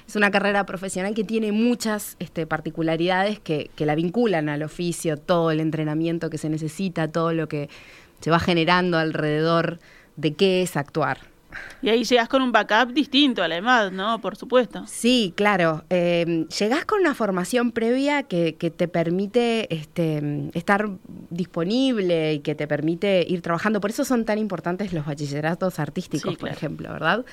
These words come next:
Speaker 1: Porque le-, les permiten, este, generar contacto con el mundo del arte y de la creación a las adolescentes y los adolescentes desde tempranas edades.
Speaker 2: ¿Ya había bachillerato artístico?
Speaker 1: No, en aquella
Speaker 2: Ah.
Speaker 1: época no. Yo hice humanístico y derecho.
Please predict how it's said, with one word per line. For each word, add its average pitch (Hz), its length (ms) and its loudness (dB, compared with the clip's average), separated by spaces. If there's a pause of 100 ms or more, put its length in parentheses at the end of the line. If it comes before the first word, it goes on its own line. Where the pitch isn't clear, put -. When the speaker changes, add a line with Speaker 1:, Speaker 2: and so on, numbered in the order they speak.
(240)
Speaker 1:
Porque 165 800 2
le-, 190 80 0
les 185 140 0
permiten, 214 760 0
este, 165 400 -4
generar 180 420 -2
contacto 214 540 0
con 180 140 0
el 175 100 2
mundo 208 300 0
del 196 160 0
arte 220 300 -2
y 202 40 -2
de 185 80 0
la 175 140 -2
creación 185 640 -2
a - 500 -6
las 170 220 -4
adolescentes 170 640 0
y 185 60 -4
los 165 160 -6
adolescentes 170 580 -2
desde 156 260 0
tempranas 160 480 -4
edades. 156 460 -6
Speaker 2:
¿Ya - 160 -4
había 226 280 2
bachillerato 175 480 -4
artístico? 226 420 -2
Speaker 1:
No, 180 240 6
en 160 80 0
aquella 170 320 0
Speaker 2:
Ah. 180 60 2
Speaker 1:
época 226 260 -2
no. 160 180 2
Yo 151 220 -2
hice 156 200 -2
humanístico 175 840 0
y 165 260 0
derecho. 143 440 -4